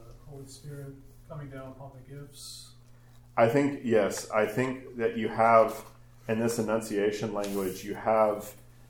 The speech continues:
Speaker 2: that, remember all the prayers that you get from the faithful on that's asking for the Holy Spirit to basically,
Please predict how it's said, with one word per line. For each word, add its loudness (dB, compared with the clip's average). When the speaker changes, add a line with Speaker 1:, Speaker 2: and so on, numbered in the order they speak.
Speaker 2:
that, 4
remember 10
all 12
the 4
prayers 4
that 4
you -2
get 0
from 2
the 0
faithful 2
on 0
that's -2
asking 2
for 0
the 0
Holy 2
Spirit -2
to -10
basically, -4